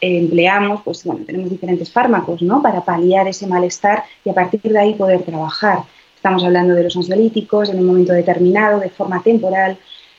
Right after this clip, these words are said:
y también tenemos los antipsicóticos, lógicamente, ¿no? Para frenar esas conductas de impulsividad,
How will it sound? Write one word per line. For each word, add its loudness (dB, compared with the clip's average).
y -2
también 0
tenemos 0
los -4
antipsicóticos, -2
lógicamente, 2
¿no? 2
Para 0
frenar 0
esas -12
conductas -2
de 2
impulsividad, 0